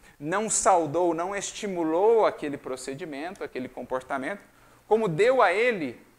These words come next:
novas perspectivas. Convidou a mudar também de moradia mental, de habitação mental.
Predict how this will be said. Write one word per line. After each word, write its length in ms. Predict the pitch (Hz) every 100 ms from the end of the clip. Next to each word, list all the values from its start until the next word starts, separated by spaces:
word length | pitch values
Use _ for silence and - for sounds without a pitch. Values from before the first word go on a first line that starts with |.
| -
novas 400 | 151 143 147 -
perspectivas. 880 | 156 151 - 175 _ - 156 - - - - _ _ _ _ _ _ _ -
Convidou 800 | 196 208 180 196 156 185 208
a 60 | 208
mudar 560 | 202 202 151 165 - -
também 300 | 143 139 156
de 100 | 143
moradia 680 | 143 147 143 113 120 139
mental, 460 | 131 147 - 107 - _ _ _ _ _ _ _ _ _ _ _ _
de 200 | 113 135
habitação 600 | 131 - 143 - - 110
mental. 380 | 120 131 -